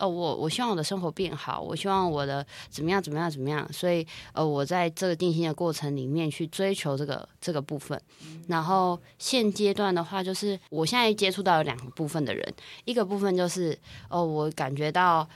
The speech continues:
Speaker 1: 灵性，然后我感觉到爱，我想要去探索这些未知的领域。然后另外一个部分就是，嗯，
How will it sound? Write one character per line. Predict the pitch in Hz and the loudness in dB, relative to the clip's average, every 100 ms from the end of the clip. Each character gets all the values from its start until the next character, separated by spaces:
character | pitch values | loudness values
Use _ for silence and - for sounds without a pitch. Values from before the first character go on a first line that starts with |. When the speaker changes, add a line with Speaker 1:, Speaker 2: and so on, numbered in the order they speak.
| - | -10
Speaker 1:
灵 | 156 151 151 | -4 -2 -2
性， | - 208 165 147 | 0 2 2 0
然 | 139 | -4
后 | - | -4
我 | 160 | -6
感 | 156 135 | -6 -6
觉 | 147 | -2
到 | 165 - | -2 0
爱， | 180 160 | 0 2
我 | 147 | 0
想 | 156 156 139 | -2 -2 -2
要 | 156 160 | 0 -2
去 | 175 | -4
探 | 160 - 180 | -6 -2 -2
索 | 156 127 | -2 -4
这 | 151 | -4
些 | 160 156 151 143 - | -2 0 -2 -4 0
未 | 202 170 | 2 2
知 | - 160 | 0 0
的 | 147 | -2
领 | - - - | -4 -6 -4
域。 | 165 - - - - | -4 -6 -20 -20 -8
然 | - 190 | 2 2
后 | |
另 | 240 262 | 4 4
外 | 226 | 4
一 | |
个 | 180 | 2
部 | 208 | 0
分 | 196 185 | 0 2
就 | 175 | 2
是， | 170 175 151 151 - - - | 0 0 -2 -4 -12 -20 -6
嗯， | 147 143 131 127 123 | -2 0 0 0 -4